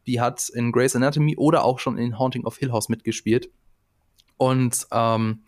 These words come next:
was ich so großartig finde in dieser Serie, ist auch die, die, äh, also die Menschlichkeit. Wir haben ja darüber diskutiert, als Martin Scorsese gesagt hat, Marvel-Filme sind für ihn kein Kino, sondern einfach nur Achterbahnfahrten, weil es in Marvel-Filmen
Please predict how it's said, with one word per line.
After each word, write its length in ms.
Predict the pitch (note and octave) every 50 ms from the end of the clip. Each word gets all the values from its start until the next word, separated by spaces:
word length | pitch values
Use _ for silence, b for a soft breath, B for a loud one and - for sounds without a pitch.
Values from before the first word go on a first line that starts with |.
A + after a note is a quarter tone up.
| B B B B B B B B B B B
was 300 | - - - C#3+ D3 -
ich 100 | D#3+ -
so 80 | D#3 C#3
großartig 460 | - C#3 D3 - - C#3+ - D3+ -
finde 220 | - D#3 D3+ D3
in 100 | C#3 C#3
dieser 200 | C3+ C3 C3+ C3
Serie, 340 | B2+ C3 B2+ C3 B2+ C#3 C3
ist 380 | - - A#2+ - - - - -
auch 200 | B2 B2+ - -
die, 640 | _ - - B2 A#2+ A#2 A#2+ A#2+ A#2 A#2+ A#2 -
die, 160 | - - - - _ _ - - _ -
äh, 220 | - A#2 - - - D#3 D#3 - _ -
also 200 | - A#2+ C3 A#2+
die 120 | B2 B2+
Menschlichkeit. 640 | A#2+ C3 D3 D3 - B2+ - - A2+ G#2+ G#2 -
Wir 140 | - A#2+ A2+
haben 120 | A#2+ C3+ D3
ja 120 | C#3+ C3+
darüber 320 | B2+ C3 A#2+ - C3 C#3
diskutiert, 560 | C3 B2 - - C#3 B2+ - - - D3 C#3+ -
als 280 | - B2 B2 A#2+ - -
Martin 220 | A2+ A#2 - C3
Scorsese 540 | - - - - C3 A#2+ - C#3+ C3+ C3+ C3+
gesagt 380 | B2 C3 B2 B2+ B2+ B2+ - -
hat, 240 | C3 B2 - - - b b b b b b b b
Marvel-Filme 640 | A2+ A2+ B2+ C#3+ D3 C#3 - C#3+ C#3 C#3 C#3 C3
sind 160 | B2+ C3 B2+
für 100 | - C#3+
ihn 220 | - B2+ B2+ B2+ B2
kein 240 | - A#2+ A#2+ B2
Kino, 320 | - - C#3+ C#3+ C#3+ C#3+ C3
sondern 240 | B2+ B2 B2 B2 -
einfach 220 | B2+ - - B2+
nur 160 | B2 A#2+ -
Achterbahnfahrten, 960 | - - - C#3 - C3+ B2+ C3 C3 - C3+ B2 B2 - - A#2+ A2 A2 A2 b b b b b b b b b
weil 160 | A2+ A2+ A#2
es 100 | A#2 -
in 120 | B2+ B2 A#2+
Marvel-Filmen 880 | A#2 A2 A#2+ B2 C3+ B2+ B2 - - B2+ B2 B2 B2 A#2+ B2 A#2+ B2+